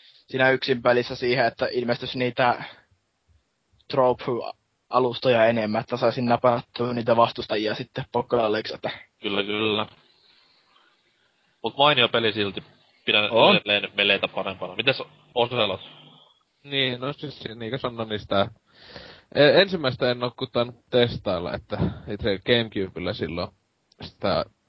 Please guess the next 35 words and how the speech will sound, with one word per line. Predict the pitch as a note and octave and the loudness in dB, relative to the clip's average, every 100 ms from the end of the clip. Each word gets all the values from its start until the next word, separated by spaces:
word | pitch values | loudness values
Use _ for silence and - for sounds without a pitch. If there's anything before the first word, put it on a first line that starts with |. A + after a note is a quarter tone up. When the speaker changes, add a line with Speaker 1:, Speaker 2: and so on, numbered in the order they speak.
| - | -10
Speaker 3:
kunnolla | G#2+ G2+ G2 G2 F#2 - | -10 -6 0 2 2 -2
ihastui | G2+ G#2+ F#2+ - G2+ G2 | 0 2 2 0 -4 -4
siihen | G2 G2+ G2 | 0 -2 0
Meleeseen. | G2+ G2 G2 G2 - G2 G#2 | 2 4 4 2 -4 0 2
Ja | |
se | A2 A2+ | 4 4
just | C3+ D#3 | 4 2
on | D3 - _ _ _ | 0 -4 _ _ _
helposti | B2 A#2+ A#2 A#2 | 2 2 -2 -6
pelatuin | - G#2+ G2+ - F2 F2 | 2 4 4 2 -8 -6
peli | F2+ F2+ - - | -4 -2 -4 -8
kyseisellä | G#2 G#2+ - G2+ A2 G2+ | -8 -6 -2 -2 0 -2
konsolilla, | G#2 G#2 A2 G#2 G2+ F2+ | -2 -4 -2 0 2 2
että | F2 G2 | 0 -2
ihan | G2+ G#2+ - _ - - - - | 2 2 0 _ -20 -20 -20 -2
yksin, | C3 - C#3+ C3+ - _ | -2 0 -4 -4 -12 _
mutta | B2+ A#2 B2+ | -14 -2 0
pa-, | A#2 B2+ A2 | 4 2 2
niinkö | A#2+ A2+ | -2 0
yksin | C#3 - - B2+ A#2 | 0 -2 0 0 2
sekä | B2 A#2 A#2+ A2 | 0 4 4 4
sitten | A2 - G#2+ - | 0 -12 -14 -10
moniin | A#2+ A#2+ A2+ G2+ | -6 0 0 2
pelinä, | A2 A2+ | 4 4
mutta | A#2 | 2
moniin | B2 B2 A#2 | 0 2 2
pelinä | A#2+ C3+ B2+ A#2 | 4 4 4 0
just, | A2 A#2 - G2 | -2 -4 -8 -8
että | - A2 | -8 -6
se | A#2+ | 2
on | G#2 G2 | 4 4
ihan | A2+ G#2 | 4 2
nää | G2 | 0
kaikki | G#2 G2+ G#2 G#2 | 2 2 2 -4
vuodet. | F#2+ F#2+ F#2+ | -4 -2 -2